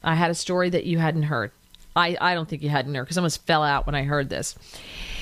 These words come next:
Apparently, in Anaheim, California, uh, excuse me, Alameda. So there's, uh, there's, Alameda is an island off of Oakland, off the coast of Oakland. So, uh, there, there's an estuary there.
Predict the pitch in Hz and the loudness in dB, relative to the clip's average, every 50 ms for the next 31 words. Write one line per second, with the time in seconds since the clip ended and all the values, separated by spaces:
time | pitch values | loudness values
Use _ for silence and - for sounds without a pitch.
0 | - - - - - - - 220 - - - 254 311 359 415 381 339 - - 185 | -8 -8 -8 -6 0 4 4 4 4 2 0 2 2 4 4 4 4 2 2 2
1 | 185 170 170 170 170 170 - - - - - - 208 214 208 - - 226 262 311 | 2 2 4 2 0 0 -4 -8 -16 -8 0 2 2 2 2 2 0 0 0 0
2 | 311 - 254 220 202 196 190 190 190 190 185 - - - - - - 202 196 190 | 0 2 4 4 4 6 4 4 2 2 0 -2 -4 -6 0 2 4 4 4 4
3 | 185 170 - - - 196 190 180 175 165 143 90 190 208 - - 202 202 - - | 0 0 -2 -4 0 2 4 4 4 4 4 6 6 6 6 4 2 2 2 2
4 | 254 233 190 185 - - 185 196 202 202 190 180 170 139 110 - - - - - | 0 2 2 0 2 2 2 2 2 2 2 2 2 2 0 -2 -6 -12 -14 -12
5 | - - - - 233 214 208 220 220 202 - - 208 202 196 180 - 196 208 208 | -10 -2 2 4 4 6 6 4 4 4 2 2 4 4 4 2 2 2 2 2
6 | 208 208 - - 208 214 240 254 262 240 220 233 220 196 220 196 175 175 185 185 | 2 2 0 2 2 2 2 2 2 2 4 2 2 2 4 4 4 4 4 4
7 | 185 180 180 180 180 - 185 180 180 - 190 175 165 - - 190 180 - 165 135 | 2 2 2 2 2 4 4 4 4 2 0 -2 0 2 2 2 2 2 0 -4
8 | - - 147 - - 160 - - 170 185 170 160 165 170 160 143 139 135 139 - | -4 -4 -4 -2 -2 -2 0 0 2 2 2 2 2 0 0 0 0 -2 0 0
9 | 180 170 - - - - - - - - 175 180 170 165 - - 196 196 208 208 | 0 0 -2 -8 -16 -18 -18 -6 0 2 2 4 4 2 2 2 2 4 4 4
10 | 208 185 190 196 190 165 196 226 277 339 - - 214 185 165 143 127 117 151 151 | 4 2 4 2 2 2 4 2 2 2 2 0 2 2 4 4 2 2 2 2
11 | 156 139 110 101 113 | 2 2 2 0 -2